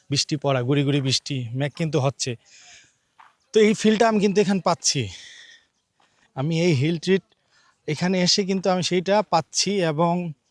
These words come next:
ভালোভাবে ফিল করতে পারছি। দেখেন কি সুন্দর সবুজ,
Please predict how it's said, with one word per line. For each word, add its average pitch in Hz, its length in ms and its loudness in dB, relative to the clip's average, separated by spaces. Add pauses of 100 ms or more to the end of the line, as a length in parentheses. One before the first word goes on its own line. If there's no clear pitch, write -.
(440)
ভালোভাবে 185 400 2
ফিল 196 240 -2
করতে 175 240 -4
পারছি। 131 280 -8
দেখেন 156 240 -2
কি 151 160 -8
সুন্দর 156 500 0
সবুজ, 156 600 -2